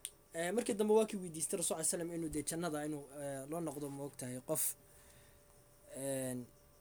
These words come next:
isaga u dhow ama inay jannada inuu saaxiibku la noqdo, sallallahu alayhi wasallam. Taana Rasuulka sallallaahu alayhi wasallam ugu duceeyey oo ku yiri, "Igu caawina,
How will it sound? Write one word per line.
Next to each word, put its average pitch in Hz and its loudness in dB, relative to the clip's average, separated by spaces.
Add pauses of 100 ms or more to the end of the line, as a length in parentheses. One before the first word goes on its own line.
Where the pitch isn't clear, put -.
(140)
isaga 151 8 (720)
u 190 12
dhow 170 10
ama 143 6
inay 156 4 (100)
jannada 160 8 (140)
inuu 160 2
saaxiibku 147 4
la 147 4
noqdo, 123 0
sallallahu 131 4
alayhi 135 2
wasallam. 175 6 (560)
Taana 175 12
Rasuulka 160 10
sallallaahu 156 4
alayhi - -
wasallam 151 2
ugu 160 2
duceeyey 131 2
oo 151 0
ku - 0
yiri, 165 10
"Igu 170 10
caawina, 151 8